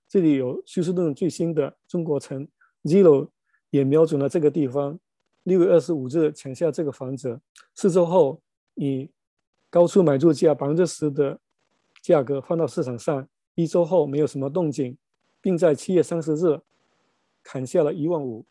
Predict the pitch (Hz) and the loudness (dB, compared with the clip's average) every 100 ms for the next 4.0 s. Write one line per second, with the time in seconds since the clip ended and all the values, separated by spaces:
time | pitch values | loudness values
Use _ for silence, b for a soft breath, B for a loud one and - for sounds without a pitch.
0 | _ _ _ _ 190 180 156 160 147 135 | _ _ _ _ 0 2 2 2 2 2
1 | - _ _ 143 151 143 135 139 139 185 | -4 _ _ -8 -6 -4 -2 0 -2 -2
2 | 180 151 - 139 147 - 147 180 147 131 | 0 0 -2 -10 -10 -8 -4 -2 -2 -4
3 | 127 135 131 135 139 175 165 151 120 | -6 -6 -6 -6 -4 -2 -2 -2 -4